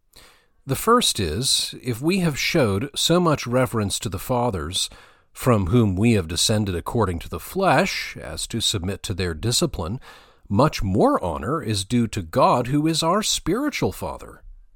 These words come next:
Another is that the discipline which fathers use as to their children is only useful for the present life, but that God looks farther,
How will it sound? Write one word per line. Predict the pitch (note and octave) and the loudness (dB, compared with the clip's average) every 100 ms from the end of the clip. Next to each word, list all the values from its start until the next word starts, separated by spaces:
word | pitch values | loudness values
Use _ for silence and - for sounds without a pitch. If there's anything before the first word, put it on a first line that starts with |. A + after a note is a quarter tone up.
| _ _ _ _ _ - - - _ _ | _ _ _ _ _ -20 -20 -20 _ _
Another | B2+ B2+ G#3+ D#4+ D#3 | 2 4 4 4 4
is | F#2+ B2+ - | 4 2 2
that | B2+ | 0
the | - | 0
discipline | A2+ F#3 B3+ - D#3 B2 E3+ | 0 2 2 4 4 4 2
which | A2+ A#2+ - - - | 2 0 -2 -10 -6
fathers | - C#3+ E3+ C3+ G#2+ | 2 4 4 2 0
use | A2+ G#2+ A#2 F#3 B2+ | 0 0 2 2 0
as | G#2 - | 0 0
to | B2 | 0
their | G#2 G2 | 0 0
children | - D#3 F3+ C#3+ A2 | 0 2 2 2 2
is | A#2+ A#2+ | 2 2
only | D3+ C#3+ C3 | 2 4 2
useful | A2+ C#3 F#3+ - D3+ | 2 2 2 2 -2
for | A#2+ C#3+ | 0 0
the | B2 | 0
present | - D3 A#2+ B2+ B2+ | 0 0 0 0 0
life, | D#3 G#3 B2 - - - - | 0 0 -4 -6 -14 -16 -2
but | D#3 D3+ - _ | 0 0 -4 _
that | D#3 C#3+ | -6 -2
God | C3 D#3 A3+ A#3 | 4 6 6 6
looks | B2+ G2 - | 4 2 -2
farther, | - A#2+ D#3 F3+ D#3 F2 | 2 4 6 4 2 0